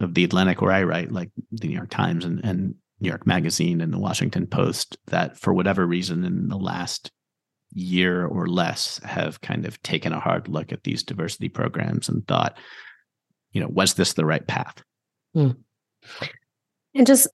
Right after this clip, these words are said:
Speaker 2: lastly, Connor, do you feel like the media is starting to open up a little bit in terms of viewpoint diversity? My, my experience in twenty twenty is that the, I was in the mainstream media at that point, that the range of allowable perspectives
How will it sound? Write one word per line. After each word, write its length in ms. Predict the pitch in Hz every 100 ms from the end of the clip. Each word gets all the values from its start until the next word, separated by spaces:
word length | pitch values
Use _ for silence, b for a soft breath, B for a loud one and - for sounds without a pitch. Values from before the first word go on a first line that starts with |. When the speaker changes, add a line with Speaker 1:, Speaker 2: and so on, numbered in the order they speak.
| -
Speaker 2:
lastly, 400 | 190 185 180 214
Connor, 280 | 208 208 190
do 140 | 233
you 140 | 240
feel 640 | 262 294 294 330 320 330 320 B - _ _ _ _ _ _ _ _ _ _ _
like 300 | 208 196 175
the 80 | 180
media 380 | 170 151 151 151
is 80 | 139
starting 300 | - 139 135
to 140 | -
open 260 | 147 135 139
up 160 | 139 - _ -
a 60 | 151
little 260 | 160 156
bit 240 | 156 165 175
in 100 | 160
terms 240 | 170 147
of 100 | 139
viewpoint 380 | 139 143 165 -
diversity? 320 | 170 175 214
My, 300 | 190 196 - -
my 180 | 185
experience 560 | 185 175 - 165 156 151
in 80 | 151
twenty 260 | - 151
twenty 380 | 139 143 147 175
is 120 | -
that 240 | - 151 -
the, 420 | 143 139 139 127 _ -
I 120 | 156
was 160 | 143 135
in 100 | 143
the 40 |
mainstream 380 | 139 143 - 156
media 180 | 151 147
at 100 | 143
that 180 | 151 -
point, 320 | 180 170 143
that 180 | 151 147
the 140 | 147
range 520 | 139 143 151 151 143 - B B -
of 140 | 165
allowable 800 | 151 135 123 127 135 131 131 123
perspectives 960 | 120 139 - 123 - 135 131 131 147 -